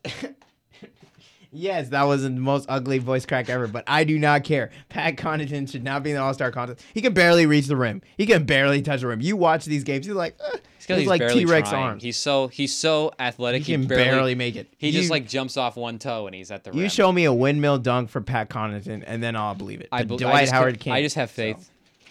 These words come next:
Speaker 1: Um, the winner is Aaron Gordon. Um, he's definitely the best dunker in this, um, in the slam dunk. Skills challenge. Uh, I'll gotta go. Quick fire, Siakam.
Speaker 2: You're not gonna go with your boy Tatum?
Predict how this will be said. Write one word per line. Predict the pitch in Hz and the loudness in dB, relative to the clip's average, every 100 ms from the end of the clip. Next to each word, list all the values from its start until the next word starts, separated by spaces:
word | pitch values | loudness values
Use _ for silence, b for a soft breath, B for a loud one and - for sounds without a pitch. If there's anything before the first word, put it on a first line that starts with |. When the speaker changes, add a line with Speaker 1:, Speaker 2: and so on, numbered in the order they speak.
| _ - | _ -8
Speaker 1:
Um, | 127 131 131 127 | -4 -2 -2 -2
the | 143 | 0
winner | 170 175 | 2 2
is | 147 | 0
Aaron | 135 143 135 | 0 -2 -2
Gordon. | 120 120 120 123 - _ _ - | -2 -2 -2 -8 -12 _ _ -8
Um, | 113 107 104 | -4 -4 -6
he's | 120 107 | -10 -6
definitely | 120 117 123 104 | -6 -4 -6 -6
the | 95 _ _ _ _ _ | -10 _ _ _ _ _
best | - 113 107 - - - _ _ _ _ - 95 _ | -12 -10 -10 -12 -20 -20 _ _ _ _ -20 -20 _
dunker | - 107 107 117 | -14 -14 -10 -12
in | 107 | -10
this, | 104 104 _ | -12 -14 _
um, | - 98 92 92 | -18 -16 -14 -16
in | 98 | -16
the | 107 | -16
slam | 101 117 110 | -14 -14 -10
dunk. | 110 110 b b | -10 -12 b b
Skills | - 180 180 151 | -10 -6 -4 -4
challenge. | 165 151 147 139 - | -4 -2 -4 -8 -10
Uh, | 127 123 120 117 | -4 -2 0 -2
I'll | 147 151 | -2 0
gotta | 147 135 | 0 0
go. | 131 127 | 0 -2
Quick | - 139 | -4 -8
fire, | 147 131 123 120 117 117 117 113 - _ _ - | -4 -2 -2 -4 -6 -8 -10 -12 -16 _ _ -20
Siakam. | - 104 104 98 - - _ _ _ _ _ _ - | -18 -14 -14 -16 -20 -20 _ _ _ _ _ _ -8
Speaker 2:
You're | 123 | -6
not | 131 | -4
gonna | 147 | -2
go | |
with | 127 | -2
your | 120 | -2
boy | 113 | -6
Tatum? | 104 101 104 147 | -6 -6 -8 -10